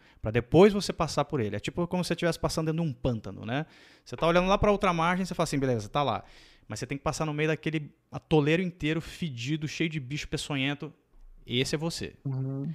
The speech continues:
Speaker 1: E esse é o lado
Speaker 2: Uhum.
Speaker 1: que ninguém vê. E esse é o lado que nem você vê. Então esse é o ponto negativo, eu diria aqui, que quando você olha pra si, você começa a ver essas coisas.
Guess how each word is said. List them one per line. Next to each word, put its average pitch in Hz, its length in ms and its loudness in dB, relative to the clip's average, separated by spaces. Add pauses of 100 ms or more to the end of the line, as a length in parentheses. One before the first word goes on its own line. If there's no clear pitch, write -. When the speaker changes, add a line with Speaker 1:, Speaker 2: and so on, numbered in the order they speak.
Speaker 1:
E 110 200 0
esse 180 200 6
é - 20 10
o 185 60 8
lado 170 220 10
Speaker 2:
Uhum. 143 60 0
Speaker 1:
que 151 80 0
ninguém 156 380 2
vê. 113 380 -2 (200)
E 120 80 -6
esse 123 160 -4
é 139 40 2
o 131 40 0
lado 131 200 0
que 131 100 -6
nem 147 220 4
você 123 320 -2
vê. 90 280 -10 (400)
Então 120 300 -4
esse 147 160 0
é - 20 2
o 151 40 0
ponto 151 280 -4 (200)
negativo, 127 680 -4
eu 104 60 -2
diria 104 240 -6
aqui, 165 280 -8 (480)
que - 140 -10
quando 131 180 -2
você 131 260 2
olha 131 160 8
pra 139 160 4
si, 139 240 -2
você 139 220 -2
começa 127 320 -4
a - 20 -6
ver 120 80 -2
essas 123 220 -6
coisas. 101 400 -6